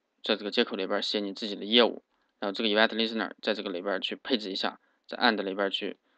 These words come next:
配置一下就 OK 了。咱们一般是配置在 start 节点，为什么呢？因为你只有 start 节点才能拿到这个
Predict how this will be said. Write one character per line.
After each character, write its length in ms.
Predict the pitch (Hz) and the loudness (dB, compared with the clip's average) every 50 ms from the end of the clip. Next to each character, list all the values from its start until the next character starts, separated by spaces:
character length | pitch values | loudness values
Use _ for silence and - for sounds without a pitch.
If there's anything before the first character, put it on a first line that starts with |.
| _ _ _ | _ _ _
配 120 | - 135 110 | -4 -2 -2
置 120 | 107 98 | 0 -2
一 20 | |
下 220 | 98 - 107 - - | -2 -2 -2 -2 -4
就 100 | - - - | -6 -8 -8
OK 280 | - 104 - - 110 | -8 -6 -2 -2 -2
了。 100 | 104 - - - - - - _ - | -2 -2 -4 -10 -20 -20 -20 _ 2
咱 140 | - 120 | 4 6
们 80 | 120 135 | 8 8
一 60 | 139 | 8
般 280 | 127 143 151 170 175 - | 8 8 6 6 4 0
是 160 | - - 123 | -4 -4 -4
配 200 | - - 127 117 | -2 0 2 2
置 60 | 107 107 | 2 0
在 100 | 85 - | -2 -2
start 360 | - - 110 - 139 127 98 | -2 -2 0 2 4 4 4
节 120 | - 110 | 2 -2
点， 180 | 95 - - - - | -6 -6 -8 -4 0
为 100 | 135 135 | 2 2
什 140 | 120 - 104 | 2 0 -2
么 100 | 98 95 | -6 -6
呢？ 100 | 95 - - | -6 -6 -4
因 120 | 135 139 | 0 2
为 100 | 139 120 | 2 2
你 140 | 104 101 98 | 2 0 -4
只 100 | - 104 | -4 -2
有 80 | 104 110 | -2 -2
start 320 | - - - 143 160 127 | -2 -2 2 4 4 4
节 100 | - 110 | 4 2
点 220 | 101 107 90 - - | -2 -2 -4 -6 -8
才 140 | - - | -8 -6
能 180 | 104 101 101 101 | -4 -4 -4 -4
拿 160 | 101 101 101 | -4 -2 2
到 160 | 107 123 113 | 4 4 4
这 100 | 98 - | 2 0
个 240 | 101 - 90 78 - | -4 -4 -4 -6 -6